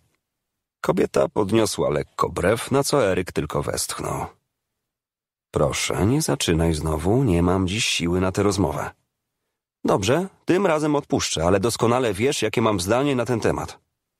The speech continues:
A co do klubu, moja sąsiadka ostatnio chwaliła nową siłownię,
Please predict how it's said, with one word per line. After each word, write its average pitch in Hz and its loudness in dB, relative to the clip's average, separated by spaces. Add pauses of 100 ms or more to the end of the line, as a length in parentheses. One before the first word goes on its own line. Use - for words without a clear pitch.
(100)
A 202 4
co - -2
do 120 0
klubu, 104 2 (800)
moja 175 4
sąsiadka - -2
ostatnio 127 0
chwaliła 151 0
nową 147 0
siłownię, 85 -2